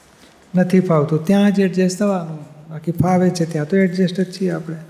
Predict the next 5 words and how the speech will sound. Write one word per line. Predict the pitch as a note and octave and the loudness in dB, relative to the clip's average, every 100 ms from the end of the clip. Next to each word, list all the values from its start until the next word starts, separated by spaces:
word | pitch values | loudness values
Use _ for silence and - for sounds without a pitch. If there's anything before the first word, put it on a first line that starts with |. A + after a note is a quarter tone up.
| - _ _ _ - | -20 _ _ _ -8
સંગીતા | - D#3 E3 G3+ G#3 F#3+ | 0 4 4 4 2 0
પટેલ, | G3 E3+ D#3 C#3 B2+ - - - - - - _ _ _ _ _ _ _ _ _ - | -2 -4 -2 0 -2 -6 -14 -20 -20 -20 -20 _ _ _ _ _ _ _ _ _ -8
નીનામાં | C#3+ D3 D#3+ E3 F#3 F#3 F3+ D3+ C#3+ - - - E3 E3 D#3+ D3 C#3 D3 C3 | -2 2 4 4 4 2 0 -4 -12 -20 -20 -20 -10 -4 -2 -4 -6 -12 -16
સરદારભાઈએ | - D3+ D3+ E3+ E3 D#3+ E3 D#3 D3 | -6 -4 0 0 2 2 4 2 2
દાહોદ. | C#3 D3 D3 D3 D#3+ | -2 -2 -2 -2 -2